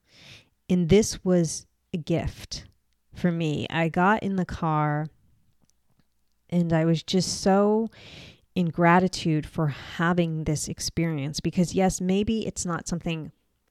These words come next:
I'm going to do all the time. I probably will do it once in a while just to help out my dad. But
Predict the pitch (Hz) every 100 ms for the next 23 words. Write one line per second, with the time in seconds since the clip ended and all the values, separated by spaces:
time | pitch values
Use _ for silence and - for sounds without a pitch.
0 | - 160 170 170 170 160 - 151 160 170
1 | 165 160 165 165 - 156 143 170 233 -
2 | 196 262 240 185 151 147 190 - _ -
3 | - _ - 170 170 131 165 165 175 165
4 | 156 151 156 151 147 - 143 156 160 -
5 | 165 160 156 139 135 165 - _ - -
6 | _ _ _ _ _ _ _ _ _ _
7 | _ - 165 170 165